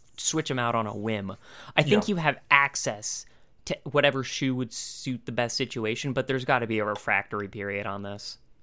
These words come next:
Speaker 2: Yeah, yeah. So you, so you go walking on top of the snow in your snowshoes,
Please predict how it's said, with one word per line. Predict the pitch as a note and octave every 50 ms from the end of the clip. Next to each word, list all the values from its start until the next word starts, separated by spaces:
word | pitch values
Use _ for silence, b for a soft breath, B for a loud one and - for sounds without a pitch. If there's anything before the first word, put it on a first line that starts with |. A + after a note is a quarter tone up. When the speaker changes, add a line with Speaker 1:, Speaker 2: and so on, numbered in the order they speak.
| - B B B B B
Speaker 2:
Yeah, | B C#3 B2
yeah. | A2+ A2 G#2+ G2+
So | - C#3+
you, | C#3 C3+ C#3 C#3
so | C#3 - C3+
you | B2+ A#2+
go | A#2 B2+ B2
walking | A#2+ A#2 A#2+ A#2+ A#2 - B2 A#2 A#2
on | A#2+ A2 G#2 G2+
top | - - B2 A#2+ A#2+ -
of | A#2+
the | A2+ G#2
snow | - - B2+ A#2 A2 G#2+
in | G#2 G2+
your | G2 F#2+
snowshoes, | - - F#3+ G3+ G3 F3+ - - B2 G#2+ G#2 G2+ G2+ G2 -